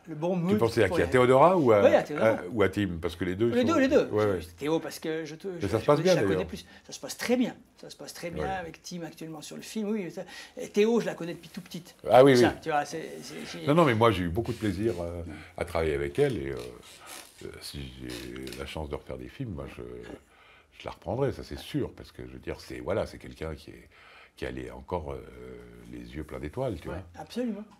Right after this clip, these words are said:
Speaker 1: Qui a
Speaker 2: Et,
Speaker 1: un peu
Speaker 2: euh,
Speaker 1: envie.
Speaker 2: oui.
Speaker 1: Ouais.
Speaker 2: Et qu'aujourd'hui, tu te dis, il y a des gens, euh, euh,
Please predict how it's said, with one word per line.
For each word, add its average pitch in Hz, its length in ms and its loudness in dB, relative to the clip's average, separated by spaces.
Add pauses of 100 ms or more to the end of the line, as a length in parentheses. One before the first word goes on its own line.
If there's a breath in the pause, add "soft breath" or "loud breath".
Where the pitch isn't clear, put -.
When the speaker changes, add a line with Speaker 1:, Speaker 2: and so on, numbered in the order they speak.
(240)
Speaker 1:
Qui - 80 -14
a - 80 -8
Speaker 2:
Et, 71 60 -6
Speaker 1:
un - 20 -4
peu 233 60 -2
Speaker 2:
euh, - 40 -2
Speaker 1:
envie. 175 240 -8 (200)
Speaker 2:
oui. 135 220 -2
Speaker 1:
Ouais. - 120 -14 (340 loud breath)
Speaker 2:
Et 67 120 -8
qu'aujourd'hui, 69 580 -8
tu - 160 -14
te 67 60 -12
dis, 101 80 -10
il 101 80 -6
y - 20 -12
a - 40 -14
des 65 120 -14
gens, 113 320 -8
euh, 73 40 -8 (1000 soft breath)
euh, - 20 -20